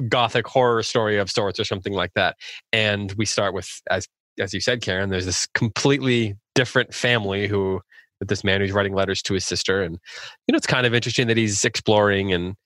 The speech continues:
it's clear that she's laying out all these themes. But where do you begin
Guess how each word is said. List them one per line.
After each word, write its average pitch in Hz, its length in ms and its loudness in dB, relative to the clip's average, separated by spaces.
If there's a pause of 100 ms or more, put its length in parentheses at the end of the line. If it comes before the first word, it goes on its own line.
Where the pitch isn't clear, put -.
(240)
it's - 220 -10
clear 165 240 2
that 127 120 0
she's 113 180 -2
laying 113 240 2
out 104 100 4
all 98 100 4
these 95 240 -4
themes. 127 480 0 (240)
But 143 100 4
where 170 280 6
do 233 80 4
you 147 240 6
begin 98 840 2